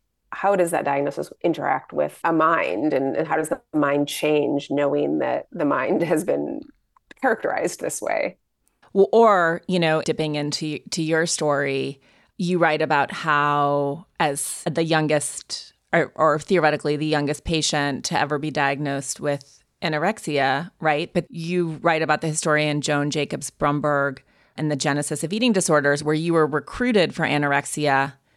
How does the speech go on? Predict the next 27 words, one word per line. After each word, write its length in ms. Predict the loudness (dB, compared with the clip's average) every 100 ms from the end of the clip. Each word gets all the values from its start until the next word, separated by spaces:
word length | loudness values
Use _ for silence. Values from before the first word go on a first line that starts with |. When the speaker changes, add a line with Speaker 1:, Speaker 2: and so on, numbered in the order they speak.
| _ _
Speaker 2:
but 220 | -2 -2 -4
the 160 | 0
illness 360 | 2 2 0 0
never 260 | -2 -2 -4
became 380 | -4 -4 -2
a 60 | -2
career. 720 | -6 -6 -2 -2 -2 -4 -10 _ _ _ _ _ _
And 840 | 0 2 2 0 0 -2 -4 -8 -12 _ _ _ _ _
sort 180 | 2 2
of 140 | 4
that 260 | 2 0 -2
seems 300 | 0 2 4
like 160 | 0 0
there's 240 | -2 -2
this 320 | -4 -4 -6
genesis 720 | -2 0 0 -2 -2 -2 -2
or 80 | -4
this 240 | -4 -4 -2
moment, 560 | 0 0 0 -2 -6
right? 420 | -4 -2 -2 -6 -10 _ -2
That 200 | 0 0
Speaker 1:
Mm-hmm. 60 |
Speaker 2:
moment 280 | 0 0 0
of 100 | -2
recruitment 640 | -4 -2 -2 0 -2 -2
where 140 | -4 -4
you 840 | -4 -2 0 0 0 -2 -4 -8